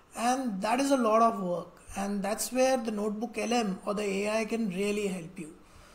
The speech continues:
So you can head to notebook L M dot google dot com, and that's exactly what we are covering over here. I have already created a notebook for cams, which is the company that we have picked up to discuss.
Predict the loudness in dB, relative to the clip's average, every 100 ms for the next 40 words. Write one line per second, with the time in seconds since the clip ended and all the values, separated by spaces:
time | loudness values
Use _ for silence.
0 | -20 -14 -4 2 4 4 2 -2 -4 0
1 | 2 2 2 0 2 2 2 0 0 0
2 | 0 0 2 0 0 -2 -2 0 -2 0
3 | -2 0 -2 -2 -2 -4 -4 -4 -2 -2
4 | -2 -2 -2 -4 -2 -2 -2 -2 -4 -4
5 | -6 -10 -16 -20 -20 -12 0 4 6 4
6 | 4 4 4 2 0 0 2 2 2 2
7 | 2 2 0 0 2 2 0 -8 -18 -6
8 | 2 6 6 4 0 0 -2 -6 -8 -8
9 | -8 -6 -4 -2 -2 0 -2 -2 -2 -2
10 | -2 -2 -4 -2 -2 -2 -2 -2 -2 2
11 | 4 4 0